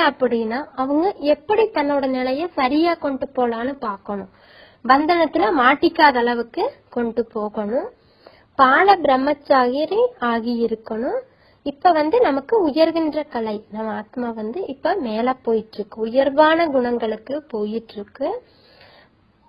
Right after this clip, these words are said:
பாபா வந்து நம்மளோட அனைத்து துக்கங்களையும் போக்குவதற்காக சாபத்தை போக்கி ஆஸ்தி தருவதற்காக வந்திருக்கிறாரு.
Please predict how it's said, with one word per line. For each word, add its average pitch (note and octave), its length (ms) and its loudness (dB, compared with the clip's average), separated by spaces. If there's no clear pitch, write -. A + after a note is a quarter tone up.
பாபா D4+ 540 4
வந்து C4 400 2
நம்மளோட C#4 440 4
அனைத்து C#4 540 -2
துக்கங்களையும் C#4 840 0
போக்குவதற்காக A#3+ 1160 0
சாபத்தை D#4+ 680 2
போக்கி C#4 460 0
ஆஸ்தி C#4+ 420 0
தருவதற்காக B3+ 920 -4
வந்திருக்கிறாரு. A3 920 -6